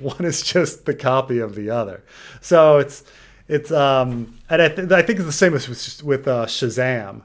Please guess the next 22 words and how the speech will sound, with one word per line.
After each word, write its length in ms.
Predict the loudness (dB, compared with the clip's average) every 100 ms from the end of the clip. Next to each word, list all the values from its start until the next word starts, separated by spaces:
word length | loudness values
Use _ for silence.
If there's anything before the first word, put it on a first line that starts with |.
| _
I 80 | -6
think 140 | -6 -6
Shazam, 880 | -6 -6 -2 0 0 -2 -4 -8 -16 _ _ _ _ _
uh, 60 | -8
you 120 | -4 -2
know, 200 | -2 -6
is, 140 | -8
is 240 | -10 -8
a 180 | -6 -10 -12 _ _ _ _
Superman 600 | -12 -6 -4 -4 -4 -8 -12
clone, 640 | -10 -8 -8 -8 -12 -14 _ _ _ -10
and 120 | -6
yet 360 | -4 -4 -6 _ _ _ _ _ _
his 180 | -14 -4
comic 280 | -4 -4 -8
book 120 | -6
company 320 | -6 -6 -8
was 140 | -10 -12
bought 440 | -6 -4 -4 -6
by 140 | -12 -10
Superman, 760 | -6 -6 -6 -12 -14 -14 -14 -12
or 220 | -10